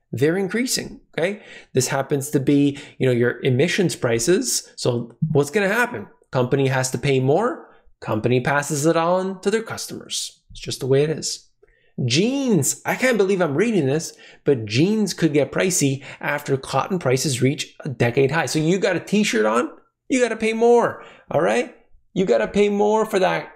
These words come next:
for that. That's what they're saying now. I mean, have you ever heard of this? It's crazy. It's crazy. Everything's going up. What about houses? Phoenix up, what is that? Thirty-two percent?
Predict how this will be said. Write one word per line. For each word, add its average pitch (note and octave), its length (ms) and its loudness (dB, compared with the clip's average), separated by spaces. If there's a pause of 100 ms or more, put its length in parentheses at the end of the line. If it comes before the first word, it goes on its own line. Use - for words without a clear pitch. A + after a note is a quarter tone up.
(120)
for D#3+ 120 0
that. C3+ 600 -2 (380)
That's - 240 -10
what A#3+ 80 -6
they're G3+ 140 4
saying G#3 340 2
now. D#3+ 100 2
I B2+ 80 2
mean, E3+ 520 0
have F3+ 200 -2
you G3 120 -2
ever F3 280 2
heard F3+ 220 2
of G3+ 60 -4
this? - 480 -2 (460)
It's C3+ 120 0
crazy. D3+ 680 0
It's - 80 -4
crazy. C#3+ 320 0
Everything's C#3 400 0
going B2 320 2
up. G2 320 -4
What C3 140 2
about C#3+ 200 2
houses? D3 560 -2
Phoenix - 920 -2
up, - 380 -4 (360)
what D3 180 4
is C3 120 0
that? A2+ 440 -6 (400)
Thirty-two D3+ 720 2
percent? F3 640 -2